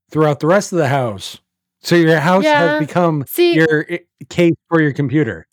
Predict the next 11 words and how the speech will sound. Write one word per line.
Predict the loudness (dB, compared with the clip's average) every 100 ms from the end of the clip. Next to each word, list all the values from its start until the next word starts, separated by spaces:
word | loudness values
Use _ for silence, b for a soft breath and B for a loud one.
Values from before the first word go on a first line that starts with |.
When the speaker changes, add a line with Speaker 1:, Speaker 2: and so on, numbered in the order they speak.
| _
Speaker 2:
This | -6 -2 -2 -2
is | -6 -6
what | -6 0 2 2 0 -6 -8
I | -4 -4
don't | -2 -2 0 -2 -4
necessarily | -6 -6 -8 -6 0 2 2 2 0 -4 -6 -8 -10 -16 _
need. | -16 -14 -14 -14 -14
I | -10 -4
don't | -4 -4
need | -6 -6 -2
this. | -2 -2 -8 -10 -12